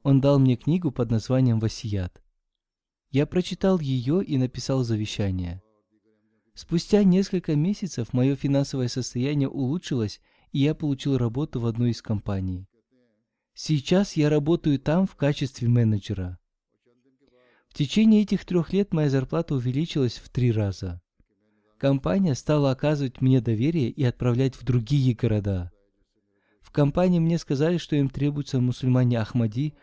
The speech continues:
подобные мне. Когда я услышал об этом, мои глаза наполнились слезами. Я сказал об этом одному знакомому мусульманину Ахмади. Он согласился, и его тоже взяли на работу.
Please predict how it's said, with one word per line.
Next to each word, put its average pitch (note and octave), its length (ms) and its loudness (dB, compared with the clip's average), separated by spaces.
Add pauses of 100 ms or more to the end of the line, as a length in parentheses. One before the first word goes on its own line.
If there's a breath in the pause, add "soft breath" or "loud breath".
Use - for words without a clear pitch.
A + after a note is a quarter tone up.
(120 soft breath)
подобные A#2 540 2
мне. G2+ 400 0 (680)
Когда C3 300 2
я G3+ 140 4
услышал F#3+ 440 -2
об C3 240 -4
этом, C#3 400 0 (280 soft breath)
мои C#3 200 4
глаза C3+ 360 0
наполнились B2+ 640 0
слезами. G2+ 640 -2 (1040)
Я D3 120 2
сказал G3 360 2
об E3 120 2
этом E3+ 260 2
одному C#3+ 320 0
знакомому C3+ 600 -2
мусульманину B2 680 2
Ахмади. G2+ 580 -4 (800)
Он D#3 160 0
согласился, D3+ 680 -4
и C#3+ 180 -4
его C#3 220 0
тоже D#3 320 -2
взяли A#2 300 -2
на G#2+ 160 0
работу. F#2+ 520 -6